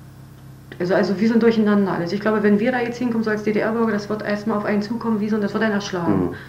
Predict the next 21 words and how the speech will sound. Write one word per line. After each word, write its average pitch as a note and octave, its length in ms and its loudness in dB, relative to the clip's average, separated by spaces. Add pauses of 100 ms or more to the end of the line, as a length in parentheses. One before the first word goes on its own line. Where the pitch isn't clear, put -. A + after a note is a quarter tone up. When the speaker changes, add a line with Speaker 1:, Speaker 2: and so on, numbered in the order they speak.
Speaker 1:
So G#3+ 300 0
empfinde G#3 360 2
ich F#3+ 60 2
Speaker 2:
Mhm. F3+ 40 2
Speaker 1:
das F#3+ 120 0
jetzt G#3 180 0
im G#3 60 4
Moment. E3+ 400 0 (280)
Speaker 2:
Mhm. F#2 180 -2
Speaker 1:
Ja, G3 60 4
und G3+ 80 4
dafür G#3 220 0
habe A3 100 2
ich A3 140 -2
auch G#3 140 0
eine G#3 160 -4
Heidenangst, A3 480 0
aber G#3+ 100 0
ich G#3 100 -2
werde A3+ 200 0
dann A3 160 0